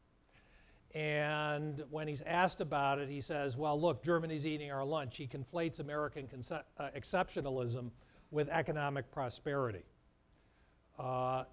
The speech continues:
and a lot of people, as we see in the, uh, in the past year, feel the same way. Uh,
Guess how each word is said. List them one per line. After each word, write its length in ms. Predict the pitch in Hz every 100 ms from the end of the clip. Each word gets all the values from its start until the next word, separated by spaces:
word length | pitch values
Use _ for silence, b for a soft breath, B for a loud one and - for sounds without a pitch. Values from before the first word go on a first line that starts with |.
| -
and 600 | 156 156 147 147 147 143 -
a 60 |
lot 300 | 147 151 165
of 60 | 170
people, 560 | 190 165 175 170 156 - -
as 160 | - 143
we 120 | 151
see 340 | 143 180 170 165
in 180 | 156
the, 220 | 156 151 143
uh, 140 | 143
in 80 | 143
the 60 |
past 300 | 139 151 147
year, 160 | 175 156
feel 220 | - 143
the 100 | 143
same 280 | - 151 143
way. 240 | 151 160 117 - b b b b b b b -
Uh, 580 | 139 139 135 135 135